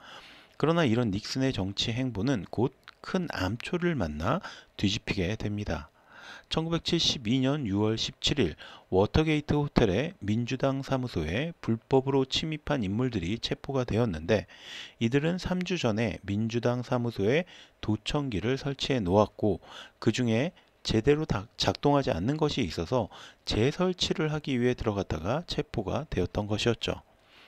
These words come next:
그리고 경-, 경찰의 조사 결과 그중 한 명에게서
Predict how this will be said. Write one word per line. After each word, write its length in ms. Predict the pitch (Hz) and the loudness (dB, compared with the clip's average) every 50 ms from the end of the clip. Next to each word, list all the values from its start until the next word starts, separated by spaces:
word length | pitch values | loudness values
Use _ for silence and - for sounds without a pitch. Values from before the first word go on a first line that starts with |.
| - _ _ | -20 _ _
그리고 300 | - 139 147 165 160 165 | 4 6 8 8 8 6
경-, 240 | 147 - 98 101 117 - _ | 4 2 2 0 0 -2 _
경찰의 480 | - 104 110 127 - 147 139 139 135 | 2 4 4 4 4 4 6 6 4
조사 240 | 117 98 92 117 117 | 2 2 0 0 0
결과 400 | 104 85 80 78 85 113 117 110 - - - - - - - - - | 0 -2 -2 0 2 2 2 2 -2 -10 -16 -16 -16 -18 -18 -6 0
그중 280 | - 120 123 147 147 147 | 2 4 4 6 4 4
한 140 | 165 170 | 2 0
명에게서 580 | 180 180 170 151 113 92 90 - 82 90 131 | 0 0 0 0 0 -2 -4 -4 -4 -2 -4